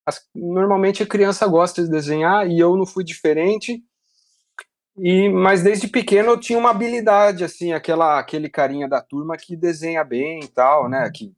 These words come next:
Speaker 1: n-, não digo nem que desenha bem, mas que tem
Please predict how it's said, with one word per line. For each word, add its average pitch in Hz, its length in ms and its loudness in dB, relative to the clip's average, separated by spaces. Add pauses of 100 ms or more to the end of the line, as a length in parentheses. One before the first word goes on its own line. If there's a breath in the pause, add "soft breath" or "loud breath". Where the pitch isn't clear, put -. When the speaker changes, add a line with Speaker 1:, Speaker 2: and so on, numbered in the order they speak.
(200)
Speaker 1:
n-, 202 340 -10
não 214 120 -6
digo 202 240 0
nem 220 140 4
que 262 120 -2
desenha 262 300 2
bem, 160 240 2
mas 127 240 2
que - 160 -6
tem 185 380 0